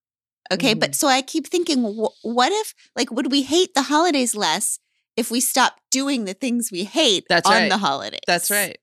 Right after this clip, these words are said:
Speaker 1: How would we untake, kind of, like, untame our holidays in that way? Do you have any
Speaker 3: Uh-huh.
Speaker 1: ideas
Speaker 3: Oh,
Speaker 1: or
Speaker 3: I do.
Speaker 1: stories for us, Sister Bear?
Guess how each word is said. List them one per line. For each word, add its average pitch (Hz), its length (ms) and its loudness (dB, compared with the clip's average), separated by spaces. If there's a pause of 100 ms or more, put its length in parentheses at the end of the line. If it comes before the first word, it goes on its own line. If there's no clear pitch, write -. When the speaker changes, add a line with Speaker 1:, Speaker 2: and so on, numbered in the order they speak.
(280)
Speaker 1:
How 202 300 0
would 262 220 -4
we 190 680 -4 (920)
untake, 208 600 0
kind 220 160 0
of, 202 60 -4
like, 196 200 -4
untame 202 520 -2
our 151 100 -6
holidays 160 760 -4 (100)
in 185 140 0
that 151 180 2
way? - 280 -6
Do 214 120 0
you 233 80 2
have 233 320 2 (240)
any 160 360 0
Speaker 3:
Uh-huh. 165 100 0
Speaker 1:
ideas 190 500 -2
Speaker 3:
Oh, 165 80 4
Speaker 1:
or 143 60 4
Speaker 3:
I 147 120 4
do. 180 60 0
Speaker 1:
stories 175 280 -2
for 202 180 -6
us, 214 200 -6
Sister 214 380 -12
Bear? 226 300 -4